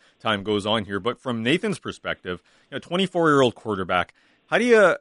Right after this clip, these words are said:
how do you help the young man as he goes through the process? Because I imagine, you know, the l-, type of competitor he is, the type of individual he is, he obviously wants to be there. He wants to be for the,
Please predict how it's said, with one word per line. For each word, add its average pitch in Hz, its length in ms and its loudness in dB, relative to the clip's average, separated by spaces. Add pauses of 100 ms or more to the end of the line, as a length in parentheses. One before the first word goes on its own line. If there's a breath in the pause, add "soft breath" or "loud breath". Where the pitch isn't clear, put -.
how 170 160 -4
do 285 60 0
you 269 100 6
help 143 380 2
the 147 80 -4
young 120 280 0
man 110 300 0
as 104 260 -2
he 139 140 -2
goes 117 220 0
through 107 140 -12
the 92 60 -10
process? 92 380 -4
Because 107 360 -6
I 120 120 4
imagine, 160 440 2
you 147 80 0
know, 113 160 0
the 104 100 -14
l-, 110 120 -2
type 156 280 -2
of 147 80 -6
competitor 117 560 -4
he 110 240 -2
is, 101 180 0 (240)
the - 80 -14
type 147 200 0
of 127 100 -2
individual 117 540 0
he 101 200 -6
is, 95 200 -4 (460)
he 151 140 2
obviously 151 380 8
wants 131 200 2
to 120 40 -10
be 117 180 -2
there. 113 180 4
He 113 60 -2
wants 123 200 2
to - 40 -12
be 120 120 -2
for 135 120 -10
the, 107 140 -6